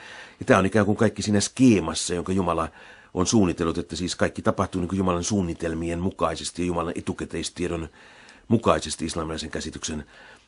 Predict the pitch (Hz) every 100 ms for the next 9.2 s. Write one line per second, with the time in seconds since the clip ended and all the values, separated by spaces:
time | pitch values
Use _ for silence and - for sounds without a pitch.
0 | _ - 101 85 82 87 90 87 95 -
1 | 92 80 90 95 90 104 107 117 90 101
2 | - 156 90 76 78 - 80 76 76 73
3 | - - - - 107 - 98 - 110 160
4 | 113 104 98 87 95 87 98 101 92 85
5 | 85 - 90 - 143 95 - 80 78 -
6 | - 90 - 107 87 73 78 78 78 -
7 | 73 78 - 82 80 - - - - -
8 | - 104 95 87 113 95 90 82 85 -
9 | 82 -